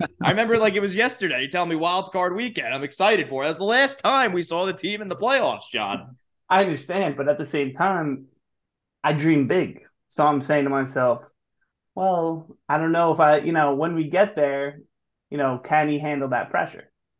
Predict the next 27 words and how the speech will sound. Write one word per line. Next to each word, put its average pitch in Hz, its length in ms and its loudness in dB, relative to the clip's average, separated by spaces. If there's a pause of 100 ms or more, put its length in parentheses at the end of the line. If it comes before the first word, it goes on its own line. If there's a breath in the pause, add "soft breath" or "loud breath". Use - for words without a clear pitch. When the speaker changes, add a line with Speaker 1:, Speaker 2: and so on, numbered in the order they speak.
(100)
Speaker 2:
So - 60 -2
that 147 120 6
was 160 140 4
my 214 160 4
thoughts 156 300 4
with 135 120 -4
Lamar. 120 360 -6
It's - 160 -20
Speaker 1:
All 127 60 -2
Speaker 2:
gonna 180 100 0
Speaker 1:
right. 160 100 -2
Speaker 2:
take 151 200 -2
a 147 40 6
lot 135 240 6
to 143 80 -4
get 127 180 0
him, 120 300 -4
Speaker 1:
<laughs> - 100 -16
Speaker 2:
a - 60 -6 (260)
lot 151 140 6
of 135 80 2
money. 120 500 -4
Speaker 1:
Ryan 151 300 4
Tannehill 113 500 0
now, 90 240 -6
please. 110 400 -2 (160)
Speaker 2:
<laughs> 131 60 -14